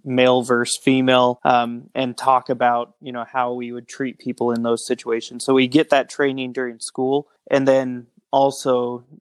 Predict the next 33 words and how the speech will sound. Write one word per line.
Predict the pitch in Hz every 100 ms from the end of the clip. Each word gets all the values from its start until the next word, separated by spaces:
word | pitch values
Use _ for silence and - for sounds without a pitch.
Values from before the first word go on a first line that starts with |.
| 139
uh, | 127
we | 131 127
have | 127 127 123
to | 131
do | 127 123 123
lots | 120 127 131 -
of | 123 117 -
online | 131 131 127 127 127 123 120
module | 127 127 127 127 127 120 117
type | - 127 120 - _
training | - 135 127 120 117 117 120 _ _
at | 131 127
the |
beginning | 120 113 131 127
of | 120 120
residency, | 123 127 127 120 120 - 120 117 _
talking | - 131 123 135 123
about, | 117 117 113 - _ _
you | 175 131
know, | 120 113
diversity, | 117 123 120 117 127 123 127 123 123 120 120 117 -
how | 131 127
we | 123
would | 123 117
treat | - 131 123 123
different | 120 - 123
people | - 123 - 120 120 - _ 220
and | 131 120
everything | 120 123 117 120
like | 113 113
that. | 127 120 123
Just, | 120 - - _ _
and | 139 135 123